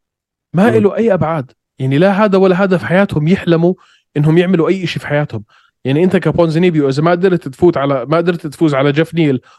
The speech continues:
Speaker 1: ولا على ميشيل بيهيرا ولا على لي جينغ ليانغ، وين بدك تروح من، آه، كامارو أوسمان؟ وين بدك تروح من، آه، كوبي كوفينغتون؟ وين بدك تروح من حمزة شبايف، من شوكت رحمانوف؟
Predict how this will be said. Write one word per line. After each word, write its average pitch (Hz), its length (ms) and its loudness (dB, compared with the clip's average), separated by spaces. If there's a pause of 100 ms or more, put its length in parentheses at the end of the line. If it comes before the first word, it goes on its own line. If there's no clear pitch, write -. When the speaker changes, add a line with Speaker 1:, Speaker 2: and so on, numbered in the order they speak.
(140)
Speaker 1:
ولا 165 200 2
على 156 180 0
ميشيل 156 280 0
بيهيرا 135 480 -4 (340)
ولا 175 260 2
على 160 300 0
لي 160 300 0
جينغ 156 260 2
ليانغ، 147 420 2 (320)
وين 240 240 2
بدك 185 420 -2
تروح 175 360 2
من، 139 340 0 (580)
آه، 131 460 -2 (220)
كامارو 170 420 0
أوسمان؟ 139 460 -4 (320)
وين 180 160 2
بدك 156 380 -2
تروح 151 260 0
من، 139 320 0
آه، 127 240 0
كوبي 147 320 0
كوفينغتون؟ 139 440 -4
وين 165 180 2
بدك 165 240 0
تروح 156 340 -2
من 139 160 -2
حمزة 147 320 -2
شبايف، 139 500 0
من 139 140 -4
شوكت 151 380 -2
رحمانوف؟ 139 540 -2